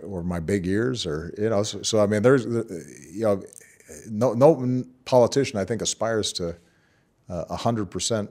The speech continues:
approval ratings. Um, i-, i-, if you're referring to specific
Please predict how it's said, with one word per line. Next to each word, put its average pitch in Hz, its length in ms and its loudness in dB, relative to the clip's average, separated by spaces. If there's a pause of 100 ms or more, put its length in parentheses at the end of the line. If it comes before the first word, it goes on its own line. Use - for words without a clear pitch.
(120)
approval 95 380 -2
ratings. 73 460 -8 (420)
Um, 85 520 -8 (340)
i-, 95 120 -18 (560)
i-, 117 180 -6
if 117 220 0
you're 107 240 4
referring 123 640 0
to 98 420 0 (640)
specific - 800 2